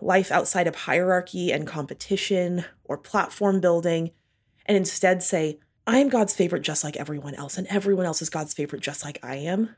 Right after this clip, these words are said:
we would be much less quick to reject people's ideas or their lives, or to even feel like we need to judge people's lives.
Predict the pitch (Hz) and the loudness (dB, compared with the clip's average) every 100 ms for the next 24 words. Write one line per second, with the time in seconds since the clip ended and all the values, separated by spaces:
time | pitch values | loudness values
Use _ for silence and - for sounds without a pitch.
0 | _ 208 208 214 190 175 208 - - - | _ 2 4 4 2 0 -2 -2 -16 -4
1 | 185 170 - - 180 170 - - 170 156 | 0 0 -2 -2 -2 -2 -4 -2 -2 0
2 | 151 - 147 - - 180 170 180 180 175 | -4 -2 -4 -6 -12 -10 -2 2 2 0
3 | - 139 139 175 190 202 196 160 151 143 | -4 -4 -4 2 4 4 2 -2 0 -2
4 | 147 165 202 - - - - - 302 339 | -2 -2 -2 -6 -20 -20 -20 2 4 6
5 | 381 403 453 - 381 370 339 320 302 320 | 6 6 4 2 2 2 2 2 4 2
6 | 247 240 302 - 160 - - - - - | 2 2 2 -2 -4 0 -2 0 0 0
7 | - | -4